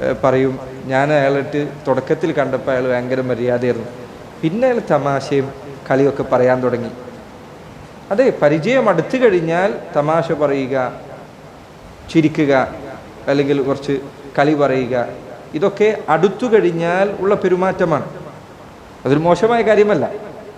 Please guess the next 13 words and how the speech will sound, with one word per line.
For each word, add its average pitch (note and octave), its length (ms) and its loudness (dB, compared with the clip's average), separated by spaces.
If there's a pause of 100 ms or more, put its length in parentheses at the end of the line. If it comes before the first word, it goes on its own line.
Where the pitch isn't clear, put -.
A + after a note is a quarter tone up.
(380)
ഓരോ F#3 340 6
ആളുകളെയും F#3+ 640 2
അവരുടെ D#3 480 2
സ്വഭാവങ്ങളും D3 840 0
പെരുമാറ്റങ്ങളും C3+ 800 -2
അവസ്ഥകളും C3 680 0
നമ്മളോടുള്ള C#3 480 0
ബന്ധങ്ങളും C#3 600 2
അനുസരിച്ചാണ് C3+ 720 -2 (540)
നമ്മൾ C#3+ 200 2
പെരുമാറുകയും D3 680 2
സ്വീകരിക്കുകയും E3 640 2
ചെയ്യേണ്ടത്. B2+ 400 0